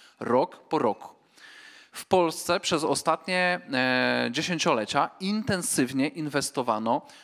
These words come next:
w budowę sieci gazowych, po to, żeby ludzie przestali domy opalać, e, piecami na węgiel czy na drewno, u niektórych może na śmieci,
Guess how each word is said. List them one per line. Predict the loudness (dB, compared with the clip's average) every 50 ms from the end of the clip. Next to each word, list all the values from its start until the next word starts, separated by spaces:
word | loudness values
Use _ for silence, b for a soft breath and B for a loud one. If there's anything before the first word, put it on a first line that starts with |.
| B B
w | -12 -6
budowę | -4 -4 0 2 2 2 2 0 -2 -2 -2 -6
sieci | -6 -4 -4 -4 -4 -4 -6 -6 -8 -10 -12
gazowych, | -8 -6 -4 -2 0 0 0 -2 -4 -10 -12 -14 -20 -20 -20 -14 -8
po | -8 -4
to, | -4 -4
żeby | -6 -6 -6 -6
ludzie | -6 -6 -6 -8 -8
przestali | -6 -6 -6 -4 0 0 0 0 -2 -4
domy | -4 -2 -2 -2 -4
opalać, | -4 -4 -2 0 0 0 0 -2 -2 -6 -12 -10 -8 -6 -4 -4
e, | -4
piecami | -4 -4 -6 -2 -2 -2 -2 -2 -6 -10
na | -10 -10 -4
węgiel | -4 -4 -4 -2 -2 -2 -2 -2 -2 -6 B B B B B B
czy | -14 -12 -10
na | -10 -12 -12
drewno, | -10 -4 0 0 0 0 0 -4 -4 -4 -4 -8 -18 -16 -14 -14
u | -14
niektórych | -14 -12 -6 -6 -4 -4 -4 -6
może | -8 -10 -10 -8
na | -8 -8
śmieci, | -8 -6 -4 -4 -4 -4 -4 -6 -6 -8 -10